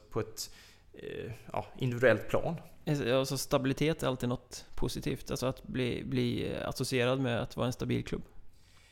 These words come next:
Speaker 1: Ja, alltså stabilitet på det sättet att man, man, eh, ändå har någon sorts trygghet i vad det är man kommunicerar om och, och vad det är man,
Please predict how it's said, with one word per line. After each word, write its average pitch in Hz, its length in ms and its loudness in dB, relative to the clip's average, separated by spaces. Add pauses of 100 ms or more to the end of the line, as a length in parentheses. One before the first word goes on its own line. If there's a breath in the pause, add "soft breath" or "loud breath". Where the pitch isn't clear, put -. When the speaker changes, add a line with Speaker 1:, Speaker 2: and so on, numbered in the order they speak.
(1000 soft breath)
Speaker 1:
Ja, 156 440 6
alltså 165 200 4
stabilitet 160 760 6
på - 60 4
det 160 120 6
sättet 120 320 6
att 113 180 6
man, 113 280 2
man, 110 400 2
eh, 107 360 0
ändå 110 160 2
har 110 140 2
någon 104 160 0
sorts - 300 -4
trygghet 110 680 0
i 107 160 2
vad 104 260 2
det 107 120 4
är 101 60 2
man 98 180 -4
kommunicerar 104 760 -2
om 104 280 0
och, 110 320 -4
och 107 120 -6
vad 107 200 4
det 113 160 2
är 98 100 2
man, 98 360 -2